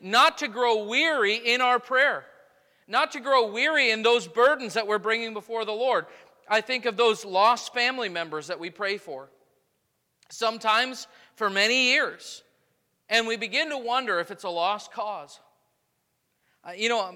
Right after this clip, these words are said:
I, I've told people this before. My, my grandmother, my maternal grandmother, my mom's mom,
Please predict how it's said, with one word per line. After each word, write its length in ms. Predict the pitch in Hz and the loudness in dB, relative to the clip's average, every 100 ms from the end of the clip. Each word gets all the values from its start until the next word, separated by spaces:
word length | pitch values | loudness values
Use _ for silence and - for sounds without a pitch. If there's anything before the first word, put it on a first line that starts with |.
| 165 | -2
I, 220 | 185 190 | 0 2
I've 200 | 185 190 | 0 -2
told 240 | 233 220 | -4 -8
people 220 | 190 226 208 | -8 -12 -8
this 180 | 202 | -8
before. 380 | - 185 233 233 | -10 -14 -6 -4
My, 340 | 196 208 214 202 - _ _ _ _ _ _ | -2 -2 -2 -6 -16 _ _ _ _ _ _
my 260 | 175 214 226 | -6 -4 -4
grandmother, 880 | 156 175 214 233 220 151 127 135 139 _ _ | -8 -8 -6 -6 -8 -12 -12 -18 -20 _ _
my 120 | 156 165 | -16 -16
maternal 440 | 160 - 240 233 | -16 -12 -8 -6
grandmother, 480 | 180 185 160 143 135 | -2 -4 -4 -8 -10
my 120 | 139 | -14
mom's 480 | 139 151 170 175 156 | -10 -6 -6 -8 -14
mom, 280 | 165 143 127 | -14 -14 -14